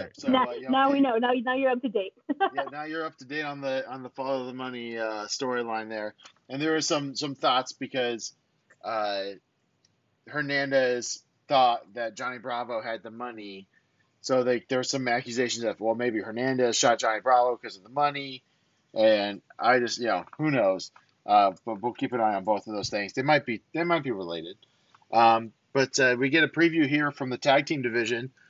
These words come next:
Speaker 2: Uh, we get a one-on-one match between, uh, Team Triple X L's A C Romero and the Motor City Machine Guns' Chris Sabin. Uh, you know, I, this is, I think, the first match, Sandy, that since we started doing this podcast,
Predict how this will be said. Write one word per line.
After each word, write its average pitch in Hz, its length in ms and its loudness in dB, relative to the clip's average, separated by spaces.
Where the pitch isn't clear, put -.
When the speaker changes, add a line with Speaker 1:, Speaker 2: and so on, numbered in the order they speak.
Speaker 2:
Uh, 107 320 6
we 120 140 -6
get 127 120 -2
a 123 60 -2
one-on-one 139 520 -2
match 120 460 -4
between, 123 520 -4
uh, 113 200 4
Team 139 260 -4
Triple 147 380 0
X 139 240 2
L's 131 440 4
A 135 140 0
C 139 180 0
Romero 117 720 -2
and 139 260 -2
the 127 60 -4
Motor 135 260 -2
City 135 220 0
Machine 127 340 -2
Guns' 127 220 -2
Chris - 340 0
Sabin. 95 720 -2
Uh, 123 340 8
you 131 120 -4
know, 151 300 2
I, 147 300 4
this 143 260 -4
is, 165 200 -6
I 135 100 2
think, 160 180 -2
the 139 160 -4
first 170 260 2
match, 151 280 0
Sandy, 123 340 2
that 120 180 -10
since 127 200 -6
we 127 120 0
started 127 320 4
doing 127 160 -2
this 107 100 -6
podcast, 127 720 4